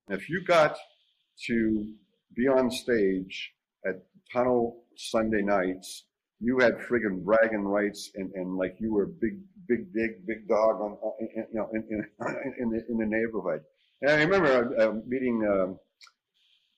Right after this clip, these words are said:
did an interview, uh, for the book with, uh, Who, Who Kid, who,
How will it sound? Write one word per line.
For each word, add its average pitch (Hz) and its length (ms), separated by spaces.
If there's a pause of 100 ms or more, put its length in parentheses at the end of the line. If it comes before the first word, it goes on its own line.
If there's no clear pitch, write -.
(160)
did 135 120
an 131 120
interview, 117 520
uh, 98 280
for - 80
the 95 60
book 107 300
with, 101 160 (160)
uh, 90 460 (460)
Who, 127 140 (140)
Who 127 140
Kid, 92 260
who, 95 180